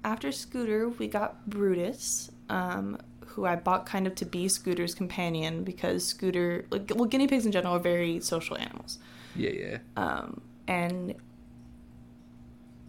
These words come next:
Speaker 1: even with Scooter's, like, situation, I could just tell that, like, he was lonely.
Speaker 2: Yeah.
Speaker 1: Um, and so we got a little baby boy from the pet store, which I don't love. I'll admit that. Like, I don't really like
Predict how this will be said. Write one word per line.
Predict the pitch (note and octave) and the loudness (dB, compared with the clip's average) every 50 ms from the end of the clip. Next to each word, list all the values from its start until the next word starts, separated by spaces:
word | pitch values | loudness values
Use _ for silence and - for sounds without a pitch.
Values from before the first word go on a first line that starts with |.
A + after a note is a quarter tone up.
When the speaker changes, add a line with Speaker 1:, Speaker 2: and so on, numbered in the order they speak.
| - - | -10 -2
Speaker 1:
even | - A3 G#3+ G3+ G3+ G3 | 0 2 2 4 4 6
with | F#3 F#3 F#3 F#3 | 6 6 4 4
Scooter's, | - - - F#3 F3+ F3 F3 E3+ | 2 0 2 2 4 4 4 4
like, | E3+ E3+ | 2 2
situation, | - - F3 - E3+ E3+ E3 E3 - - | 2 0 0 2 2 2 2 2 0 -2
I | - | -2
could | G#3+ - B3 | -2 0 0
just | A#3+ A#3+ - - | 0 0 0 -2
tell | - - - - - | -2 -2 -2 -2 0
that, | - - - | -2 -2 -2
like, | G3+ - - - - | -2 -2 -4 -6 -10
he | A#3+ - - B3+ B3 | -14 -6 -2 0 0
was | A3+ G#3 G3 - | 0 0 -2 -2
lonely. | - - - - - - - A#3 A3+ A3 - - - - - - - - | -4 -8 -8 -8 -8 -4 -2 -2 -2 -2 -4 -12 -20 -20 -20 -20 -8 -2
Speaker 2:
Yeah. | A#2+ A2+ G#2+ G2 F#2+ G#2 A#2+ - - | 0 0 0 0 0 -2 -4 -4 -2
Speaker 1:
Um, | A3+ F#3+ - - - - - - - B3 - - - - | 0 0 0 0 -2 -4 -6 -8 -8 -10 -12 -12 -8 -4
and | G3+ F#3+ F#3 | -4 -2 0
so | - F3+ | 0 0
we | E3+ F3+ | 0 -2
got | F3+ - - G3 F#3 F3+ F3+ F#3 F#3 F#3+ - - | -2 -2 -2 0 2 2 2 2 2 0 -2 -2
a | - | -2
little | A3 G3+ G3 F#3+ | 0 0 0 0
baby | F#3+ F3+ E3+ E3+ F3+ G3+ | 0 0 0 0 0 -2
boy | G#3 - F#3 F3 F3 F3 E3+ F3 F#3+ G#3+ A#3+ A#3+ - - - - - - - - - - - | -4 -4 -2 0 0 0 0 0 -2 -4 -6 -8 -12 -16 -20 -20 -20 -20 -20 -20 -20 -20 -20
from | - - - F#3+ F3+ F#3 | -18 -8 -4 -2 -2 -2
the | G#3+ | -2
pet | - - D#3+ D#3+ | -4 -6 -8 -8
store, | - - E3 E3 E3+ | -6 -6 -4 -2 -2
which | F3 F3 E3+ - | -2 -2 -4 -4
I | F3+ F3 | -6 -4
don't | E3+ E3 E3 E3+ F3+ - - G3+ | -4 -4 -4 -6 -6 -8 -6 -4
love. | F3+ E3+ E3+ E3+ F3 - | -2 0 0 0 0 -2
I'll | - E3 E3+ | -2 0 0
admit | F3+ F#3+ F3 F3 - | 0 0 0 -4 -6
that. | E3+ F3 F3 - | -6 -4 -4 -4
Like, | - F#3 | -4 -6
I | E3+ | -6
don't | E3+ F3 E3+ F3 F3 F3+ | -4 -4 -4 -4 -4 -4
really | F3+ F3 F#3 | -6 -6 -4
like | F#3+ F#3 E3+ E3 E3 E3 - - - | -4 -4 -4 -4 -4 -6 -8 -10 -16